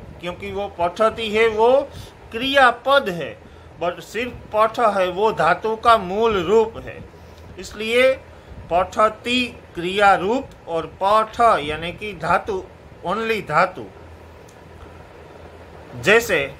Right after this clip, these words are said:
पठ धातु का अर्थ होता है पढ़ना, लिख का अर्थ होता है लिखना आदि। मैं ऐसा बोलूं कि पढ़ते हैं या तो लिखते हैं, तो वो तो क्रिया हो गई, but उसका मूल रूप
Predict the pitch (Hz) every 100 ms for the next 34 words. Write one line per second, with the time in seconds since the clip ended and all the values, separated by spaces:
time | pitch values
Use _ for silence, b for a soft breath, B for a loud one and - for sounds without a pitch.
0 | - 175 202 240 208 180 190 208 220 226
1 | 214 175 185 190 185 190 165 170 160 160
2 | 160 180 202 214 208 160 180 190 180 -
3 | 196 170 175 175 165 160 165 147 139 139
4 | 170 - 196 226 233 240 196 190 147 101
5 | - - - - - - - - 131 165
6 | 190 208 202 208 214 185 160 135 - 170
7 | 165 170 - 190 180 156 165 190 156 -
8 | - - - 139 139 143 147 165 - -
9 | 185 165 190 143 - - 160 143 175 190
10 | 226 254 269 277 175 151 117 98 95 -
11 | - - - - - - - 208 - -
12 | - - - 180 - 202 160 170 220 233
13 | 220 247 254